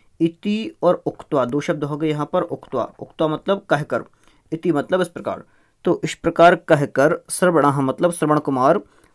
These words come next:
स्वप्राणान् मतलब अपने प्राणों को, अत्यजत मतलब त्याग दिया।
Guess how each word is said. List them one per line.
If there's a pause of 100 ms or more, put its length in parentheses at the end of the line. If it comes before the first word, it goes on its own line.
(160)
स्वप्राणान्
मतलब
अपने
प्राणों
को,
अत्यजत
मतलब
त्याग
दिया।